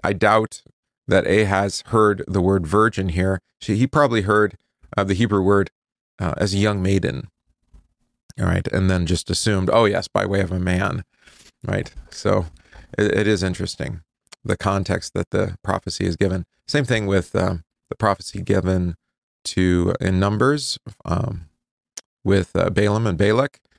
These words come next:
or perhaps would be others, the, to Micah, you know, and Malachi. Those prophecies, they seem almost out of place in where they pop up. All right. And then our reading for catechesis is from Matthew chapter one. Now the birth of Jesus Christ was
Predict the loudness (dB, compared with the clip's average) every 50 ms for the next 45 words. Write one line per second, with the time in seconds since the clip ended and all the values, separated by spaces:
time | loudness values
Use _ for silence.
0 | _ _ _ _ _ 2 4 4 4 2 2 0 -2 -2 0 0 2 2 2 0
1 | 0 -4 -8 -10 -10 -10 -12 -14 _ _ _ _ _ _ _ _ _ -6 -4 0
2 | 0 0 0 0 0 0 0 -2 -2 -6 -10 -14 -16 _ _ _ _ -4 -2 -2
3 | -2 -2 -6 -10 -6 -4 -2 0 0 2 0 0 0 0 0 0 -2 -4 -8 -12
4 | _ _ _ -6 -4 -4 -2 -4 -6 -10 -14 -20 _ _ _ _ _ _ _ _
5 | _ -4 -2 0 0 2 2 0 0 0 0 0 0 -2 -2 -2 -2 -2 -2 0
6 | 0 2 2 2 0 -2 -4 -2 0 0 0 0 -2 -6 _ _ _ _ -4 -2
7 | 0 0 0 -2 0 0 0 0 0 -2 -2 -2 -2 -2 -2 -2 -2 0 0 0
8 | 0 -2 -6 -10 -8 -6 -4 -4 -6 -4 -2 0 0 0 0 -2 0 0 -2 0
9 | 0 -2 -4 -4 _ _ _ _ _ _ _ _ _ -6 -4 -4 -6 -8 _ _
10 | _ _ _ _ _ _ _ -20 -20 -20 -8 -2 2 4 4 6 6 6 6 4
11 | 2 0 -2 0 0 0 0 2 0 0 0 0 -2 -2 -2 -2 -4 -2 -2 -2
12 | 0 0 0 0 0 -2 -4 -4 -4 -6 -4 -4 -4 -4 -4 -4 -4 -4 -6 -8
13 | -12 -20 _ _ _ _ _ _ _ _ _ 2 2 2 2 4 4 4 4 4
14 | 2 0 0 0 0 0 0 -2 -4 -2 -2 0 0 0 0 -2 -2 0 0 2
15 | 0 0 -4